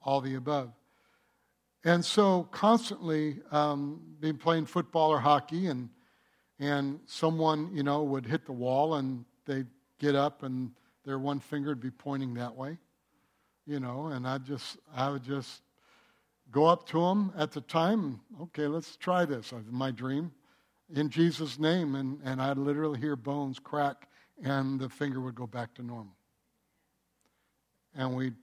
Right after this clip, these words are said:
play hockey, and everybody looked at me like, "What was that?"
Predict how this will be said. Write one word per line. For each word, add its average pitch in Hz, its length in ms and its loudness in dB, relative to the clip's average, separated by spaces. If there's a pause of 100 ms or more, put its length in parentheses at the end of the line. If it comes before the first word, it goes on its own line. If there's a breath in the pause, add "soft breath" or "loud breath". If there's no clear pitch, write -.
play 135 180 -4
hockey, 127 400 -2
and 120 80 -4
everybody 131 320 0
looked 156 200 0
at 147 120 -2
me 131 140 -6
like, 123 200 -6 (1120)
"What 180 240 0
was 123 280 -4
that?" 180 440 6